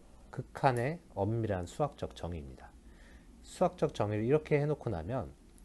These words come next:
참이냐 거짓이냐를 명확하게 얘기할 수 있어요. 너가 어떤 오차 수준이든 가져와 봐. 그러면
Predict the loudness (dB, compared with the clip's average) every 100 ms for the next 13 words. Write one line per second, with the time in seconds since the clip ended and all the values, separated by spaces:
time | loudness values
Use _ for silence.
0 | -20 -14 2 2 4 2 2 0 0 -4
1 | -4 -2 -2 0 0 2 2 0 2 2
2 | 0 -2 -8 -10 -12 -14 -20 -20 -20 -20
3 | -20 -4 4 6 6 4 2 2 2 2
4 | 0 0 -2 -2 -2 -2 -4 -4 0 2
5 | 2 0 -14 -14 -18 -20 -20 -20 -20 -4
6 | 2 4 4 2 0